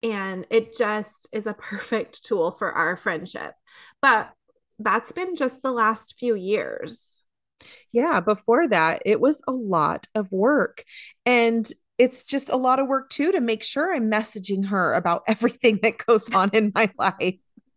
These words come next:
Speaker 2: There are times where maybe I'm, like, busy, but I have to stop. I have to carve out that time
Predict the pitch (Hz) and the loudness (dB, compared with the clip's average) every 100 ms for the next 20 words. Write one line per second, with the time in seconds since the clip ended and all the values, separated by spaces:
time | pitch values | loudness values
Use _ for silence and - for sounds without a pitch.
0 | - - - - 302 320 311 349 381 294 | -12 -10 -8 0 2 4 2 2 2 0
1 | 254 254 254 247 247 247 254 240 220 - | 2 2 4 4 4 2 0 -8 -14 -4
2 | 233 220 196 254 294 330 220 147 160 202 | 0 0 -2 2 2 4 2 2 2 0
3 | 190 185 196 196 269 - 277 415 - 202 | 0 0 -2 -2 -8 -4 4 4 4 0
4 | 202 214 - 349 - 247 240 214 214 220 | 0 0 -2 -6 2 2 4 2 2 0
5 | - 254 339 294 175 185 | -2 -2 -2 -2 -4 -6